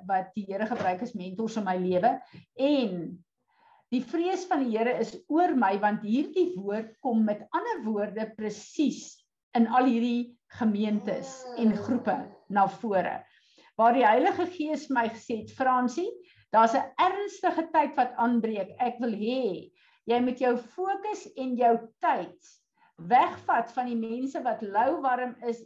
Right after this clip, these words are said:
en wat nie deel wil wees van hierdie laaste beweging van die Here nie." En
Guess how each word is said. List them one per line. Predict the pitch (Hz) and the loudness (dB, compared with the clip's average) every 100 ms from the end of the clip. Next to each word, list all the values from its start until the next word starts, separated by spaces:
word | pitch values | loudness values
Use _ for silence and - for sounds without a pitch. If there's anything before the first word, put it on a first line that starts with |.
| - | -8
en | 220 208 | -6 0
wat | 214 220 | 0 0
nie | 262 370 302 - | -2 -2 -6 -6
deel | 247 294 349 254 | 0 2 2 2
wil | 254 269 233 | 0 0 -4
wees | 247 247 - | -2 -4 -2
van | 240 208 | -6 -4
hierdie | 214 247 240 190 | -6 -6 -8 2
laaste | 190 202 208 240 | 4 4 2 -4
beweging | 208 196 180 196 220 196 | -4 -8 -6 -6 -6 -8
van | - 185 | -6 -4
die | 180 180 | -2 -2
Here | 175 175 | -2 -2
nie." | - - - _ - - _ _ - 104 - | -6 -10 -16 _ -20 -20 _ _ -14 -14 0
En | 226 233 247 240 - | 6 6 6 2 -4